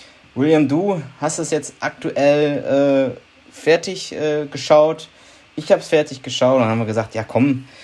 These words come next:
ähm, das ist, lass uns das mal in eine Folge packen. Ähm, drei Staffeln hat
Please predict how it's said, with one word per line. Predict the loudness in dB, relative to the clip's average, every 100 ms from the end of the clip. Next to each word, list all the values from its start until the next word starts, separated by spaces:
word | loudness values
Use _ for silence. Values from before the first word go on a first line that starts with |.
| -20 -8
ähm, | 0 2 2 -2 -8 _ _ -14
das | -10
ist, | -8 -8 -4
lass | -4 -4
uns | -6
das | -2
mal | -2
in |
eine | -2
Folge | -2 -2 -2
packen. | -6 -6 -6 -6 -10 _ _ _ _ _ _ -10 -2
Ähm, | 0 0 0
drei | 2 2
Staffeln | 2 -2 -2 -4 -6 -14 -20 -20 -20 _ 0
hat | 0 -2